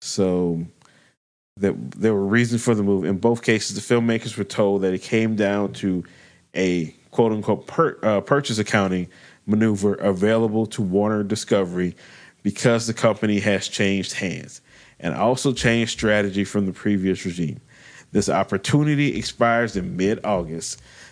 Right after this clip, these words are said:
said sources, "and it allows Warner Brothers Discovery to not have to carry the losses on its books at a time when the studio is trying to pare down three billion in debt across its divisions." So it looks like it's some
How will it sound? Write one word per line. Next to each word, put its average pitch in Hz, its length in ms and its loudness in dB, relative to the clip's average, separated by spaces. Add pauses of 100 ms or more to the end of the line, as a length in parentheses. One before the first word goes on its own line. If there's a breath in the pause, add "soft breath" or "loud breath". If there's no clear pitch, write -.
said 110 320 0
sources, 92 520 -2
"and 101 240 0
it 101 80 2
allows 98 500 2
Warner 104 320 0
Brothers 113 340 0
Discovery 90 560 -2 (380 loud breath)
to - 100 -8
not 95 300 0
have 107 220 0
to 95 80 -4
carry 113 360 0
the 95 140 0
losses 104 540 0
on 98 240 -2
its 95 140 -2
books 92 580 -2 (440 loud breath)
at 202 120 -2
a 85 80 -2
time 92 640 -2 (320 soft breath)
when 104 140 -2
the 98 80 0
studio 117 440 2
is 98 80 -4
trying 95 220 0
to 85 60 -10
pare 113 380 0
down 90 460 -2 (460 soft breath)
three 120 180 2
billion 104 420 2
in 95 280 -2
debt 95 240 2
across - 420 -4
its 90 80 -10
divisions." - 680 -8 (640)
So 87 500 -2
it 107 100 -2
looks 117 260 0
like 127 180 0
it's 127 140 0
some 120 520 0